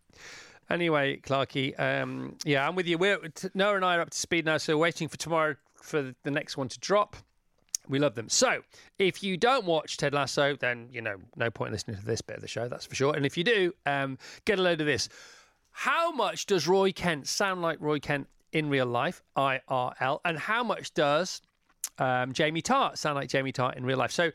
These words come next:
the actors who play them, you have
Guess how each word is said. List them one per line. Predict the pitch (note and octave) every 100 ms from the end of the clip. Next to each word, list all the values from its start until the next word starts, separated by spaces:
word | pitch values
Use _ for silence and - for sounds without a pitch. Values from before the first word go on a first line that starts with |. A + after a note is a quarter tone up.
| - -
the | F#3+
actors | B3+ - F3+ D#3
who | F3+ E3
play | F#3+ F3+
them, | B2+ B2+ G#3+ - - - - - - -
you | C#3+
have | D#3